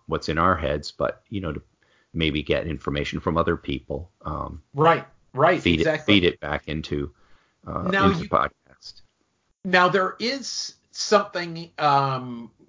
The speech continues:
Speaker 2: uh, that I, you know, I've just thought of, um,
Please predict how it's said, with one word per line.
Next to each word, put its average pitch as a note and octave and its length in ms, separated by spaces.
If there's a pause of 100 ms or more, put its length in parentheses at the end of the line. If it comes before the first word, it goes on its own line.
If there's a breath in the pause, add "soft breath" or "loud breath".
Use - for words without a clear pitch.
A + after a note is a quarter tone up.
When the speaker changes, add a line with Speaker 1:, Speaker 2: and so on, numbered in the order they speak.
(280)
Speaker 2:
uh, A2+ 680 (380)
that C#3+ 360 (1200)
I, D#3 200
you E3+ 160
know, C#3+ 180
I've E3 180
just E3 240
thought C#3 240
of, G2+ 300 (180)
um, A#2 540